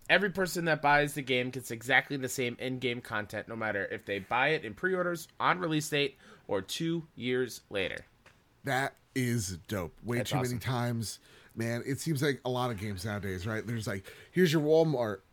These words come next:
Speaker 2: uh, pre-order. Here's your GameStop pre-order. Here's your Best Buy pre-order. Here's your digital
Speaker 1: Yep.
Speaker 2: exclusive pre-order." Like,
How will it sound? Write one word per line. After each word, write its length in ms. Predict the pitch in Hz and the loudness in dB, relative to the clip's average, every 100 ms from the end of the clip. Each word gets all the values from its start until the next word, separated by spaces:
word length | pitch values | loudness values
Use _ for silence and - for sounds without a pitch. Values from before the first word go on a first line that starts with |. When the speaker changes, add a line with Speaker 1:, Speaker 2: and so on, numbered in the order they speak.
| - | -2
Speaker 2:
uh, 180 | 120 | -2
pre-order. 400 | 101 131 120 101 | -2 -2 -2 -2
Here's 220 | 98 139 139 | 0 0 0
your 80 | |
GameStop 460 | 127 160 - 135 113 | 2 4 4 0 0
pre-order. 340 | - 107 98 | -2 -2 -2
Here's 200 | 107 131 | -2 -2
your 80 | 127 | 0
Best 240 | 156 165 - | 2 2 2
Buy 140 | 120 | -2
pre-order. 360 | - 113 104 104 | 0 -2 -2 -2
Here's 260 | 123 143 | -2 0
your 100 | 139 | -2
digital 420 | 127 147 135 147 | -2 -2 2 2
Speaker 1:
Yep. 80 | 143 | 2
Speaker 2:
exclusive 500 | 131 - 170 139 120 | -2 -4 -4 -2 -4
pre-order." 420 | - 117 107 98 95 | -2 -2 0 -2 -2
Like, 180 | 104 | -4